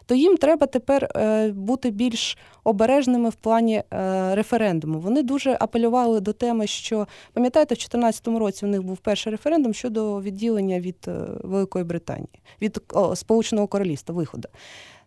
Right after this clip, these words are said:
То, е, пер-, напередодні цих виборів вони апелювали знов до теми другого референдуму. І тут, е,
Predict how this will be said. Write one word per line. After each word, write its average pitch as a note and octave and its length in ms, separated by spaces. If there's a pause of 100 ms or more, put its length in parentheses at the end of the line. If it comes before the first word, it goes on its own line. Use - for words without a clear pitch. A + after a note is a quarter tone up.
(100)
То, D4+ 360
е, A3+ 160
пер-, C#4+ 280
напередодні C4 760 (240)
цих - 280
виборів C4+ 420
вони C#4 200
апелювали C4 520
знов B3+ 220
до A#3 100
теми B3 260
другого G#3 440
референдуму. C3 640 (420)
І A3+ 80
тут, G4 280 (120)
е, - 40